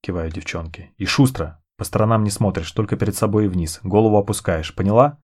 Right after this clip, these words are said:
«Да, но...» «Никаких «но», блядь, валим!» «Но тут могут быть еще девчонки. Я приехала с группой целой, и они все думали, что танцевать будут». «Ну, дуры, значит, как и ты. Но тебе повезло встретить меня. Валим».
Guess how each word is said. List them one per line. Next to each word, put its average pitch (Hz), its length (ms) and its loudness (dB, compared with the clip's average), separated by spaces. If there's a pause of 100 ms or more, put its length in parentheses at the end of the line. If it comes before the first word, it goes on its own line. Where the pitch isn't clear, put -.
(140)
«Да, 156 240 4
но...» 180 520 2
«Никаких 113 480 4
«но», 117 140 4
блядь, 85 400 0
валим!» 87 480 0 (400)
«Но 196 240 4
тут 202 300 -6 (120)
могут 202 460 -2
быть 196 160 -2
еще 196 160 -2
девчонки. 190 560 -4
Я 135 140 4
приехала 208 380 -4
с 180 60 -8
группой 185 340 -4
целой, 110 420 -2
и - 100 -8
они 180 240 2
все 202 180 -6
думали, 175 540 0
что 170 240 -6
танцевать 185 460 -2
будут». 107 340 -8 (500)
«Ну, 156 300 8
дуры, 131 320 12
значит, 101 460 2
как - 180 -8
и 87 60 -4
ты. 78 380 -8 (120)
Но 117 320 -2
тебе - 240 0
повезло 107 400 2
встретить - 420 -6
меня. 80 460 -4
Валим». 82 400 -6